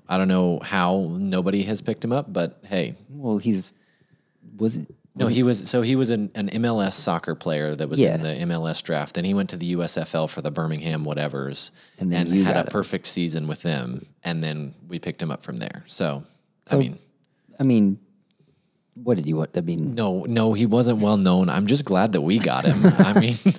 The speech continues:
Speaker 2: Yeah,
Speaker 1: I,
Speaker 2: it's a,
Speaker 1: I'm
Speaker 2: it's a
Speaker 1: just
Speaker 2: good
Speaker 1: happy.
Speaker 2: feeling. I mean, I, as a Steelers fan, one of the only bright spots on the team, Chris Boswell,
Speaker 1: Chris
Speaker 2: is very,
Speaker 1: Boswell.
Speaker 2: very good.
Speaker 1: Yeah,
Speaker 2: So
Speaker 1: yeah.
Speaker 2: it is a good feeling to have a kicker that you feel very
Speaker 1: That
Speaker 2: confident
Speaker 1: you can be
Speaker 2: with.
Speaker 1: confident with, right?
Speaker 2: Yeah.
Speaker 1: Yeah.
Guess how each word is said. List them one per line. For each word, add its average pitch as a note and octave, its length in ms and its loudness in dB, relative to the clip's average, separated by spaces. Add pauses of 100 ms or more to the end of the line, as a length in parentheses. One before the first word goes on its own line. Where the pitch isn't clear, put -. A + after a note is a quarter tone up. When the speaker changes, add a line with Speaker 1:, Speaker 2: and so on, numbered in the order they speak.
(140)
Speaker 2:
Yeah, G#3+ 100 4
Speaker 1:
I, - 0 -
Speaker 2:
it's C3 80 4
a, - 280 0
Speaker 1:
I'm D3+ 60 2 (200)
Speaker 2:
it's D3+ 140 4
a F#3+ 40 6
Speaker 1:
just E3 60 6
Speaker 2:
good G3+ 100 8
Speaker 1:
happy. F#3+ 160 4
Speaker 2:
feeling. D3 220 4
I A2 40 4
mean, A2+ 300 4
I, F#2+ 220 0
as E2+ 180 0
a E2 60 -2
Steelers G#2 320 0
fan, E3+ 200 4
one A2+ 120 6
of A2+ 80 4
the A#2+ 200 2 (360)
only A2+ 240 4
bright C#3 220 4
spots F#3+ 220 2
on G#3+ 80 6
the A#3 60 4
team, A#3+ 280 2
Chris G3 220 -2
Boswell, G3+ 340 2
Speaker 1:
Chris D#3+ 100 0
Speaker 2:
is - 40 -6
very, F3 140 2
Speaker 1:
Boswell. F3+ 140 2
Speaker 2:
very A#2+ 140 4
good. G3 280 0
Speaker 1:
Yeah, C4 300 -2
Speaker 2:
So B2+ 300 2
Speaker 1:
yeah. B2 40 8
Speaker 2:
it D3 80 6
is A3+ 100 4
a B3+ 40 2
good A#3 160 2
feeling G#2+ 240 4
to F#2 40 4
have F#2 120 2
a F2 40 -2
kicker F2+ 280 0
that F2 100 -2
you D#2+ 100 -6
feel E2+ 200 -2
very E2 180 -4
Speaker 1:
That - 80 -8
Speaker 2:
confident G#2+ 200 0
Speaker 1:
you - 60 -2
can - 80 2
be A2 80 4
Speaker 2:
with. - 80 -2
Speaker 1:
confident D#3+ 400 2
with, C#2+ 160 -6
right? F#2+ 200 2
Speaker 2:
Yeah. G#3 160 2
Speaker 1:
Yeah. A2 340 -2